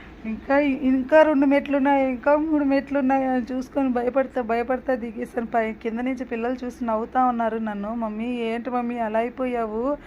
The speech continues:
అని చెప్పి అంటా ఉన్నారు. అసలు దిగలేకపోయాను, అయిపోయింది నా పని అని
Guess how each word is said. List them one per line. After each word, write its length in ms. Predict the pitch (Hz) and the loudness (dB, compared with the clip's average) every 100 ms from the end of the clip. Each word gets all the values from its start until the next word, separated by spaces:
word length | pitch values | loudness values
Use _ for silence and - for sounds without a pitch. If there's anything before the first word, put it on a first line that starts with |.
| - - - - | -18 -18 -16 -6
అని 140 | 220 220 | -4 -2
చెప్పి 280 | 226 220 | -4 -2
అంటా 320 | 220 214 226 220 | -4 0 -2 0
ఉన్నారు. 340 | 214 208 208 | -2 -4 -2
అసలు 320 | 233 214 202 | -4 -6 -8
దిగలేకపోయాను, 920 | 196 202 226 247 233 233 214 202 196 220 | -4 -2 2 0 0 -4 -2 -4 -4 -4
అయిపోయింది 440 | 208 202 226 226 | -6 -4 -4 -2
నా 100 | 226 | -2
పని 260 | 220 233 | 0 4
అని 140 | 247 | 4